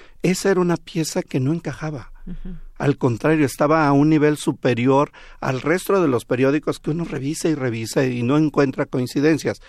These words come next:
Speaker 2: Sí.
Speaker 1: No tiene nombre, no tiene autor,
Speaker 2: Ujú.
Speaker 1: es, eh, publica como El Sembrador.
Speaker 2: Ajá.
Speaker 1: Todos estos elementos y un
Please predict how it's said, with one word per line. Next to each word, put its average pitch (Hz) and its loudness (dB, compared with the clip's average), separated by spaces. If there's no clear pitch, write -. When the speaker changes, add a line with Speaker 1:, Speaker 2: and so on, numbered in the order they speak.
Speaker 2:
Sí. - -4
Speaker 1:
No 135 4
tiene 120 0
nombre, 113 -2
no 117 -4
tiene 113 -4
autor, 107 -4
Speaker 2:
Ujú. 160 -10
Speaker 1:
es, 120 -6
eh, 113 -2
publica 113 -2
como 110 -2
El 110 -6
Sembrador. 120 0
Speaker 2:
Ajá. 170 -18
Speaker 1:
Todos 254 4
estos 233 -2
elementos 165 2
y 131 -2
un 190 2